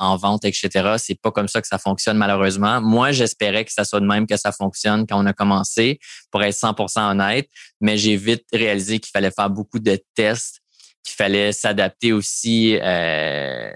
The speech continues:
ben, aux différents changements, les messages, et cetera, que tu veux pousser, euh, aux gens. Donc, c'est vraiment un work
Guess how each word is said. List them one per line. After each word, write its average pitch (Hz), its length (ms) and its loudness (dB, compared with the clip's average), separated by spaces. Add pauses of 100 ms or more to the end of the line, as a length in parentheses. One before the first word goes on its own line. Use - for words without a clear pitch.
(160)
ben, 92 200 0
aux 95 40 0
différents 92 380 -2
changements, 107 880 0
les 101 160 0
messages, 101 520 0
et 95 80 -6
cetera, 98 440 -4
que 101 100 -4
tu 92 220 -4
veux 95 80 0
pousser, 107 400 -2
euh, 87 240 -2
aux 98 160 0
gens. 104 320 0 (500)
Donc, 104 360 2 (140)
c'est 107 200 -2
vraiment 104 420 0
un 101 140 0
work 104 380 0